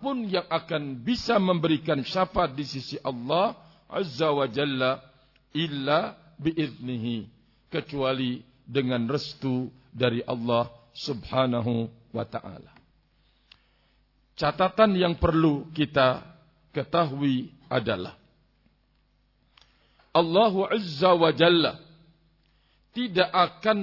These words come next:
memberikan hak pensyafaat, hak memberikan syafaat, dan kepada orang yang akan diberikan syafaat,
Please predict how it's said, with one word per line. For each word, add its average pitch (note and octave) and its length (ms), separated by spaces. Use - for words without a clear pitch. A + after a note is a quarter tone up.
memberikan F3 1000
hak - 400
pensyafaat, F#3 880
hak - 280
memberikan F#3 720
syafaat, F#3+ 640
dan C#3+ 520
kepada E3 760
orang B3+ 320
yang G3+ 320
akan E3+ 400
diberikan F#3 640
syafaat, F#3 520